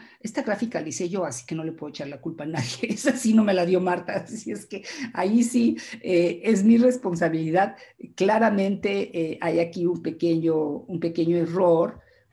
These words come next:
porque no están, eh, el porcentaje de mujeres es menor.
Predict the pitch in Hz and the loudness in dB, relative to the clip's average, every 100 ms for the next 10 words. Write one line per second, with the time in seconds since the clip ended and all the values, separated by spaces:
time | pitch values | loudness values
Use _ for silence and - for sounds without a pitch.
0 | _ 185 185 185 185 208 208 - 165 165 | _ 4 6 4 0 -2 -2 -2 2 4
1 | 165 175 180 - 160 165 185 196 - 160 | 4 2 -2 -6 -4 -2 -2 -4 -4 -8
2 | 139 143 139 135 131 _ _ 170 165 160 | -6 -6 -6 -6 -10 _ _ -4 -2 -2
3 | 165 131 151 - 143 123 139 151 - 151 | -2 -4 -2 -2 -2 -4 -6 -8 -8 -8
4 | 127 131 196 - | -4 -2 -2 -4